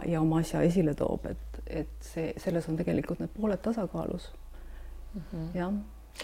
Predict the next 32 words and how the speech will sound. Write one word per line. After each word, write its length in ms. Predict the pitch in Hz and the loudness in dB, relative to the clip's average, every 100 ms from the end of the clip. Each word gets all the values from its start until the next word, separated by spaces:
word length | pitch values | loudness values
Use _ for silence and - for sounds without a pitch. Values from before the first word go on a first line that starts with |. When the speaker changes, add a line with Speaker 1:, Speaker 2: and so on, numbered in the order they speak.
| - - - | -10 -10 2
Speaker 2:
Aga 80 | 196 | 4
miks 220 | 240 - | 4 6
on 80 | 220 | 6
ikka 220 | - 170 | 6 4
nii, 140 | 180 170 | 6 6
et 140 | 143 | 4
kui 80 | - | 2
naised 380 | 160 180 160 127 | 4 4 4 2
pürgivad 480 | - 156 147 143 135 | 2 4 4 2 0
sinna 300 | - 143 139 | -2 0 0
tipu 300 | 180 - 156 | 0 2 2
poole, 320 | 139 139 139 135 | 2 2 2 0
siis, 420 | - 139 - - | -2 -4 -4 -6
äh, 380 | 139 139 - - - - | -6 -6 -8 -8 -10 -4
neid 200 | 196 208 | 2 4
on 120 | 214 190 | 6 6
nagu 100 | 190 | 8
lihtsam, 440 | 214 - - 156 143 135 - - - - - - - | 8 6 2 2 2 -2 -4 -6 -8 -8 -10 -10 4
neid 160 | 226 233 277 - | 6 6 4 8
tavaliselt 460 | 349 277 175 156 | 10 10 8 6
kasutatakse 680 | 226 214 147 - 117 131 156 | 6 6 4 0 -4 -2 2
ära, 220 | 151 131 127 | 2 2 0
olgem 340 | 127 127 120 | -4 -4 -4
ausad, 400 | 123 123 - 131 | -2 -2 -6 -4
aga 80 | 143 | 4
meestega 460 | 190 285 - 180 165 | 8 8 8 6 6
mitte 200 | 185 175 | 4 4
kunagi 400 | 208 165 127 135 | 4 4 2 0
ei 60 | 127 | 0
juhtu. 260 | 147 - | 0 2
Mina 200 | 208 240 180 | 4 4 4
kuulen 260 | 180 170 | 4 4